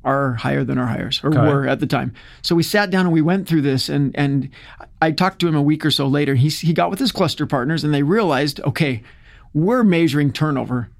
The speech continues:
Speaker 1: at the end
Speaker 2: Okay.
Speaker 1: of each month, and we're beating each other up, and we're
Speaker 2: And it's
Speaker 1: measuring
Speaker 2: "oh crap"
Speaker 1: agency.
Speaker 2: or "oh cool,"
Speaker 1: Exactly.
Speaker 2: depending on what the number
Speaker 1: And
Speaker 2: comes
Speaker 1: it's
Speaker 2: in
Speaker 1: just,
Speaker 2: at.
Speaker 1: you hope it's gonna be good, but it wasn't.
Speaker 2: Okay.
Speaker 1: What they decided to do is in their cluster, every week they were going to report on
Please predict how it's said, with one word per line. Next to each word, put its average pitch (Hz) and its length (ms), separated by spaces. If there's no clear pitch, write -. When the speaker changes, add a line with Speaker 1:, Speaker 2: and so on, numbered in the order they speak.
Speaker 1:
at 131 120
the 156 80
end 156 100
Speaker 2:
Okay. - 20
Speaker 1:
of 190 60
each 180 160
month, 156 220
and 147 100
we're 139 60
beating 165 320
each 147 180
other 139 220
up, - 140
and 139 100
we're 156 80
Speaker 2:
And 156 80
it's 185 120
Speaker 1:
measuring 190 180
Speaker 2:
"oh 135 140
crap" 139 340
Speaker 1:
agency. 147 80
Speaker 2:
or 123 140
"oh 127 120
cool," 113 340
Speaker 1:
Exactly. 143 420
Speaker 2:
depending 117 80
on 113 60
what 113 140
the 120 60
number 117 240
Speaker 1:
And 113 140
Speaker 2:
comes 113 160
Speaker 1:
it's - 80
Speaker 2:
in - 60
Speaker 1:
just, - 120
Speaker 2:
at. 175 60
Speaker 1:
you 175 120
hope 196 240
it's 196 140
gonna 175 200
be 147 120
good, 165 260
but 156 120
it 147 100
wasn't. - 420
Speaker 2:
Okay. 117 260
Speaker 1:
What 202 220
they 247 120
decided 175 500
to 143 80
do 156 220
is 139 140
in 151 120
their 214 140
cluster, 143 560
every 175 280
week 165 380
they 151 160
were 170 140
going 143 260
to 135 100
report 139 440
on 127 340